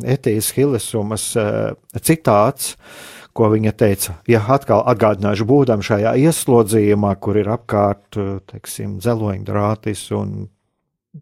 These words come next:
apkārt ikdienas nāves draudi, ko viņa saka. Taču aizmirst, ka mēs nekad neesam neviena nagos, kamēr esam tavās rokās.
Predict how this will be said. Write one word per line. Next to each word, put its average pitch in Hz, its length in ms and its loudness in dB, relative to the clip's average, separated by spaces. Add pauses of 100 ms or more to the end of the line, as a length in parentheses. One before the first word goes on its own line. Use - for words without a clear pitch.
(1040)
apkārt 113 500 -2 (440)
ikdienas 131 540 4
nāves 123 380 2
draudi, 143 500 0 (180)
ko 113 140 0
viņa 113 200 -2
saka. - 460 -8 (3000)
Taču 131 340 4
aizmirst, 127 840 2
ka 113 100 2
mēs 123 320 0
nekad 131 360 -2
neesam 117 600 0
neviena 117 420 0
nagos, 113 440 0
kamēr 117 420 2
esam 98 280 -2
tavās 175 460 2
rokās. 95 540 -6